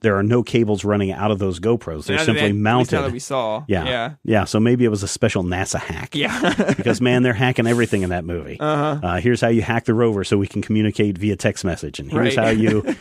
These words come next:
Speaker 2: <laughs>
Speaker 1: here's how you do this. And here's how we hack this. And it's just, ah, just a, a really good movie. I don't think it's as action-packed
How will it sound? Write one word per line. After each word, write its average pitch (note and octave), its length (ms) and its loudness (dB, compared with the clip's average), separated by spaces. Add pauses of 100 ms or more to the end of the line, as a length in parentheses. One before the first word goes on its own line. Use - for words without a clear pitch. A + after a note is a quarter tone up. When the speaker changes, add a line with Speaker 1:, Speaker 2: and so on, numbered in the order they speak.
Speaker 2:
<laughs> A#3+ 120 -6
Speaker 1:
here's B2+ 180 0
how C3 60 2
you B2 140 2
do B2 160 2
this. A#2 360 -2
And F2+ 120 -4
here's A#2+ 200 0
how A#2 140 2
we G#2+ 120 0
hack G#2 260 -4
this. G2+ 320 -2
And F#2 160 -4
it's - 240 -6
just, - 300 -2 (500)
ah, A#2+ 180 0
just C3+ 220 -2
a, A2+ 80 4 (180)
a A2+ 60 4 (160)
really E3+ 320 0
good D3+ 260 -2
movie. G2+ 460 0 (1160)
I B2+ 160 0
don't D3 400 0
think C#3+ 520 -2 (140)
it's A#2+ 180 -2
as G#2+ 220 -2
action-packed A2 840 -2